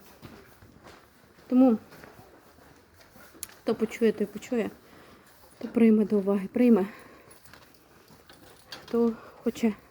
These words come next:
пізнавати Слово Боже і стати частиною християнської церкви, якщо ви не є частиною християнської церкви, чекаю кожного в особисті, щоб ми разом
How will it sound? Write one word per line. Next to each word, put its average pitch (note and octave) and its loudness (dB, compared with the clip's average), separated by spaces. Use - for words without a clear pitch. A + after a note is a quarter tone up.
пізнавати G#3 0
Слово G3+ -6
Боже A#3 0
і - -8
стати A#3 0
частиною G3 -4
християнської G#3+ -2
церкви, B3 -6
якщо G#3+ -2
ви G#3+ 4
не A3 6
є G3+ 2
частиною F#3+ -8
християнської G3 -8
церкви, G3+ -12
чекаю E4 0
кожного G#3+ 2
в G3 -2
особисті, G#3 -2
щоб A3 0
ми G#3+ 6
разом A#3 4